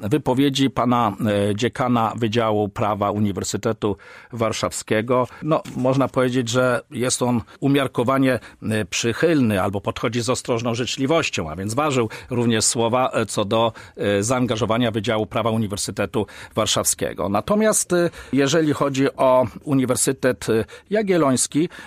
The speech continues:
no to pan dziekan akcentował brak przygotowania zasobu kadrowego, odmienność celów i założeń programowych szkolenia uniwersyteckiego i aplikanckiego.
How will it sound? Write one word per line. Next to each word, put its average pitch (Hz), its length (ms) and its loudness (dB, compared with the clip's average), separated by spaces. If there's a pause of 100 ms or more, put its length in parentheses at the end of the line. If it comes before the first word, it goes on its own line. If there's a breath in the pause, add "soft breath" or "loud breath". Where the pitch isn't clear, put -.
(120)
no 196 120 -2
to 202 140 -2
pan 180 220 2
dziekan 175 500 2
akcentował 185 580 2
brak 156 240 0
przygotowania 131 640 2
zasobu 135 380 2
kadrowego, 127 560 0
odmienność 131 440 2
celów 143 600 0 (100)
i 127 100 0
założeń 123 460 2
programowych 127 460 0
szkolenia 135 460 2
uniwersyteckiego 147 920 0 (220)
i 110 280 0
aplikanckiego. - 920 -2